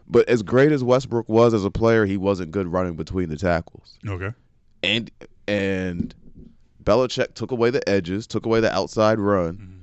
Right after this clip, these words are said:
Speaker 1: forced you to try to power run up the middle with the tackles 'cause your receiving core was not great. You had T O coming back off an ankle injury,
Speaker 2: Mm-hmm.
Speaker 1: who had an amazing game, by the way.
Speaker 2: Yeah.
Speaker 1: But he's not gonna win it by himself.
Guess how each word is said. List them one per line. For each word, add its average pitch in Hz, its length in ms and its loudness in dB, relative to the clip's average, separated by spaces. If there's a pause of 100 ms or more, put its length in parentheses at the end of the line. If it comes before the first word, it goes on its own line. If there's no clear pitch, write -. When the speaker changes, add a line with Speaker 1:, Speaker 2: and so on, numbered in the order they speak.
(100)
Speaker 1:
forced 123 360 2
you 117 80 -4
to 110 100 -4
try 107 200 0
to 98 100 2
power 104 400 0
run 104 200 0
up 101 120 -4
the 92 80 -8
middle 101 360 -4
with 92 100 -8
the - 80 -16
tackles 104 400 -2
'cause 92 140 -6
your 98 100 -4
receiving 110 500 -6
core 95 380 -2
was 85 320 -2
not 92 320 -2 (480)
great. 104 460 -2
You 107 140 -2
had 98 200 2
T 127 280 -4
O 107 140 0
coming 104 260 -8
back 101 200 0
off 90 180 -4
an - 60 -6
ankle 95 280 -2
injury, 76 340 -6
Speaker 2:
Mm-hmm. - 140 -20 (280)
Speaker 1:
who 156 140 6
had 160 180 8
an 120 100 2
amazing 113 480 6
game, 113 340 6
by 80 140 6
the 73 120 0
way. 76 220 -2 (120)
Speaker 2:
Yeah. 156 140 -6 (420)
Speaker 1:
But - 100 6
he's 120 140 4
not 98 180 0
gonna 95 140 -2
win 95 140 0
it - 100 -6
by 85 160 0
himself. - 560 -4